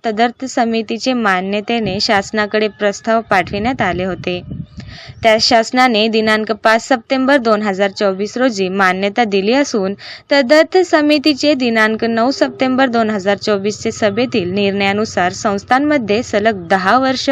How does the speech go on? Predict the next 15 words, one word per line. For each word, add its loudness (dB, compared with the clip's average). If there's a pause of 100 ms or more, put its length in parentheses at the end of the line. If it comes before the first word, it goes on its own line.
(440)
सेवा 4
झालेल्या 2 (380)
दोन 4
हजार 4
सातशे 2
सव्वीस 0
कॉन्ट्रॅक्टी 0
कर्मचाऱ्यांना 0
संस्थांमध्ये -2
सामावून -2
घेणे -2
कामी 0 (320)
आवश्यक 2
कार्यवाही, 0 (440)
कार्यवाही 2